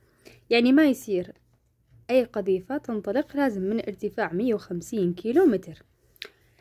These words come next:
ليش؟ من تواجه مقاومة الهواء، أكيد هي حتقاوم الهواء لأنها تكون خارج معظم الغلاف الجوي، يعني هي تكون برا الغلاف الجوي.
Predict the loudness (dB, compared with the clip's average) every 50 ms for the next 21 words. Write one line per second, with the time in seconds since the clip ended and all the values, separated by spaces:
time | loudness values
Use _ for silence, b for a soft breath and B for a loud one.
0 | B B 4 6 8 8 8 6 4 4 2 0 0 2 2 2 4 4 2 0
1 | -2 -4 -4 -4 -4 -4 -4 -6 -6 -4 -2 0 2 2 2 0 0 -6 -6 -2
2 | -2 0 0 -2 -4 0 0 0 2 4 4 4 4 4 2 -2 -8 -12 -10 -8
3 | -4 -2 0 2 2 2 2 0 -2 -6 _ _ _ _ _ _ _ _ _ _
4 | -4 -4 -2 -4 2 4 6 6 8 6 4 0 -4 -8 _ _ _ B B B
5 | B B B B B -6 -4 -4 -2 0 4 6 6 6 6 4 0 -2 0 0
6 | -2 -4 -4 _ -4 -2 -2 -2 -2 -4 -6 -4 -2 0 2 2 2 2 2 2
7 | 2 0 -2 -2 -4 -4 -2 -2 -2 -2 -2 -4 -4 -6 -8 -8 -8 -8 -6 -4
8 | -4 -4 -4 -2 -2 -2 -2 -4 -4 -6 -10 _ -6 -6 -4 -2 -2 -2 0 0
9 | 0 -2 0 0 0 0 0 -2 -2 -4 -6 -6 -4 -2 -2 -2 0 2 2 2
10 | 2 0 0 -2 -2 -4 -8 -10 -14 _ _ _ -10 -8 -6 -4 -4 -2 0 2
11 | 2 2 2 0 0 -4 -4 -4 -4 -2 0 0 2 2 0 -2